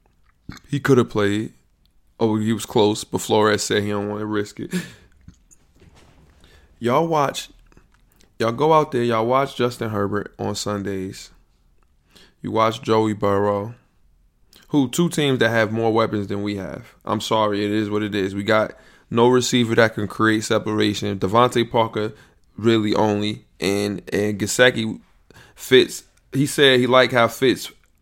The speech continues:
um, he said he liked how Fitz forced the ball to him or, like, try to make the, I don't know, 'cause Tua don't do that. Tua not trying to throw no.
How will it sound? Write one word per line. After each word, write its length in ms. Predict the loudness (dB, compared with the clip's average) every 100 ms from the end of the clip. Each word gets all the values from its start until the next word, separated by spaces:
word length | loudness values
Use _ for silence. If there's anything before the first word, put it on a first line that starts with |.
| _ _ _ _ 0
um, 680 | 2 2 2 -2 -4 -10 _ -20 _ _
he 120 | -10
said 140 | -2 0
he 100 | 4
liked 200 | 4 6
how 100 | 2
Fitz 520 | 4 0 0 -8 -12 _ _ _ _ _ -20 _
forced 400 | -4 6 6 6
the 80 | 2
ball 320 | 6 6 4
to 120 | 2
him 340 | -2 0 -2 2
or, 180 | 2 4
like, 260 | 0 -2
try 220 | 2 4
to 80 | 6
make 340 | 4 -2 -2 -4
the, 120 | 0
I 120 | 2 2
don't 160 | 2
know, 140 | 2 0
'cause 180 | -2 0
Tua 240 | 2 4
don't 220 | 2 -2
do 160 | -2 2
that. 200 | 0 0
Tua 240 | 0 2
not 220 | 2 0
trying 260 | 0 2 2
to 120 | 0
throw 260 | 2 2 2
no. 240 | 2 0